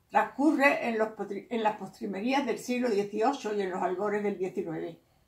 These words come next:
Cosimo participa tanto en la Revolución Francesa como en las invasiones napoleónicas,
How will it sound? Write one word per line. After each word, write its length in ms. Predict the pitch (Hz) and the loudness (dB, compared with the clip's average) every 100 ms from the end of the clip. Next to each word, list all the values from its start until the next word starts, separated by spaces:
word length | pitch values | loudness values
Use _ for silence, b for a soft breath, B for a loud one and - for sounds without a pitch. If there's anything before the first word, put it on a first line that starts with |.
| _ _ _ _ | _ _ _ _
Cosimo 680 | - 302 285 233 254 - - | 0 0 2 2 2 -4 -8
participa 580 | - 214 185 262 277 311 | 2 2 2 -2 2 4
tanto 320 | 262 190 185 | 6 4 2
en 80 | 190 | -4
la 120 | 185 | -2
Revolución 580 | 185 185 185 180 254 277 | -2 -2 -2 -2 0 2
Francesa 680 | 285 247 254 311 294 320 320 B B _ | 2 2 4 2 4 2 0 B B _
como 220 | 240 226 | -2 2
en 80 | 214 | 2
las 120 | 202 | 2
invasiones 600 | 202 202 185 - 226 208 | 2 0 -2 0 0 0
napoleónicas, 800 | 208 202 196 175 160 165 - 165 | -4 -4 -4 -2 -4 -6 -6 -6